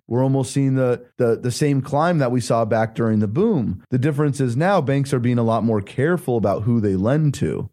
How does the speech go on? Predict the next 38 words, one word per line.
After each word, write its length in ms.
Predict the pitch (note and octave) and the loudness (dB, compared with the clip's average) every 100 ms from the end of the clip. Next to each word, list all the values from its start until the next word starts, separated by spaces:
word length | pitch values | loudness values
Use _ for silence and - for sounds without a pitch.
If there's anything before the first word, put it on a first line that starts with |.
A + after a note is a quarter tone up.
| - | -16
So 540 | - E3 D3 C3 - - | -6 0 0 -2 -6 -6
the 80 | C#3 | -4
chance 380 | - F3 E3 | 0 0 0
of 300 | D3+ A#2 A2 | -2 -2 -2
re-foreclosing 1300 | B2 F3 B3 A3+ G3 D#3+ C3+ A2+ G2+ G2 G2+ C3+ C#3+ - _ A#2+ | 0 2 0 0 -2 0 0 0 0 0 0 0 -2 -8 _ -4
goes 280 | C#3+ C#3 A#2+ | -2 0 0
way 260 | B2+ A#2+ | 0 0
down 360 | B2 G3+ F#3 A#2 | 0 0 0 0
because 280 | A2 C3+ A2 | 0 -2 -2
the 100 | A2+ | -2
banks 320 | C#3 D3 C#3 | 0 -2 0
are 80 | B2 | 0
actually 440 | B2 - A#2+ A2+ | 0 -2 -2 -2
qualif-, 520 | A2+ F3 F#3+ F3+ B2+ | -2 -2 0 0 0
I 60 | A#2+ | 0
can't 240 | D3 B2 | 0 -2
speak 240 | - A#2+ G#2+ | -2 -6 -2
for 140 | A2 | -2
every 200 | F#2+ F#2+ | 0 -2
bank, 500 | F#2 F3 G3+ G3+ - - | 0 0 0 -4 -6 -4
but 100 | B2 | 0
what 180 | C3 | 0
I've 160 | B2 A2+ | 0 -2
seen 400 | - C#3+ C3 A2+ | -2 0 2 2
nowadays 800 | B2+ G3+ A#3 B2+ G#2 G#2+ C3+ - _ B2 | 2 2 0 0 0 0 -2 -6 _ -4
is 140 | B2+ | 0
that 180 | C3 G2+ | 0 0
banks 320 | C#3 D3 C#3+ | 0 0 0
are 80 | C3 | 0
actually 540 | B2 A#2 B2 B2 A#2 A2+ - | 0 -2 -2 0 0 -4 -4
qualifying 680 | C#3+ F3+ G3 C#3+ A2+ F#2 F2 | -2 0 0 0 -2 0 0
people. 320 | F2 F2 D#2+ | -2 -4 -4
They 120 | F#2+ | -2
wanna 260 | B2+ C3+ A#2+ | 0 0 -2
see 380 | - E3+ G#3+ G3+ | -4 0 0 0
proof 280 | C#3 A2+ | 0 -2
of 140 | F#2+ F2+ | 0 -2
income. 480 | E2+ E2+ C#2+ G#1+ | -2 -2 -4 -6